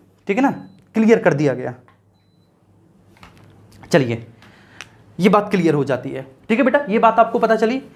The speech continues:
तो मैंने क्या बोला, राजनीतिक संस्था, सैन्य व असैन्य मामले, ठीक है, ये बात मैंने पूरी clear कर दी। युद्ध संघर्ष संधि, ये जितने भी राजनीतिक मामले हैं, जैसे युद्ध संघर्ष संधि, इन सभी राजनीतिक मामलों को बेटा Board of Control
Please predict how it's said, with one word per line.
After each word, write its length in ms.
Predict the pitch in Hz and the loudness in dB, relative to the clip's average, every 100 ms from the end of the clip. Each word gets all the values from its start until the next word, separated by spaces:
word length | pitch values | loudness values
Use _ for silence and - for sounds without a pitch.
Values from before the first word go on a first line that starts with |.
| - _ - | -20 _ 0
तो 80 | 233 | 2
मैंने 180 | 233 240 | 2 2
क्या 160 | 220 | 2
बोला, 180 | 220 233 | 2 2
राजनीतिक 480 | 247 180 196 240 254 | 2 2 2 0 -2
संस्था, 400 | - 208 202 254 | -4 -4 0 0
सैन्य 340 | 254 - 214 220 | 0 -2 0 0
व 60 | |
असैन्य 360 | 226 - 220 226 | -2 -2 0 0
मामले, 280 | 220 220 226 240 - - | 0 0 -2 -6 -10 -6
ठीक 100 | 226 | -2
है, 60 | |
ये 100 | 196 | 0
बात 180 | 214 208 | 2 2
मैंने 140 | 226 226 | 0 -2
पूरी 200 | 220 220 | -2 -4
clear 280 | 220 226 226 | -2 -4 -2
कर 100 | 226 | -2
दी। 100 | 247 | -2
युद्ध 240 | 196 202 | -4 -6
संघर्ष 340 | - 220 208 233 | -4 -2 0 0
संधि, 480 | 214 208 233 165 - - - - - | 0 0 0 -2 -4 -18 -20 -16 -2
ये 140 | 254 | 0
जितने 320 | 170 196 254 302 | 2 2 4 4
भी 80 | |
राजनीतिक 460 | 311 233 220 254 240 | 4 2 2 -2 0
मामले 300 | 220 214 214 | -2 0 -2
हैं, 140 | 214 | -2
जैसे 220 | 208 214 214 | -4 -4 -4
युद्ध 160 | 196 | -4
संघर्ष 320 | - 202 208 | -4 -2 -2
संधि, 320 | 202 190 180 269 311 - - 233 | -2 -2 2 0 0 -8 -8 -2
इन 100 | 247 | 0
सभी 260 | 240 247 | 2 4
राजनीतिक 440 | 294 220 233 247 226 | 4 2 0 -4 -2
मामलों 320 | 214 208 208 | -2 -2 -4
को 60 | 196 | -4
बेटा 200 | 196 180 | -2 -2
Board 220 | 190 202 | 0 0
of 160 | 247 - | 0 0
Control 460 | 175 - 240 185 | -2 2 2 2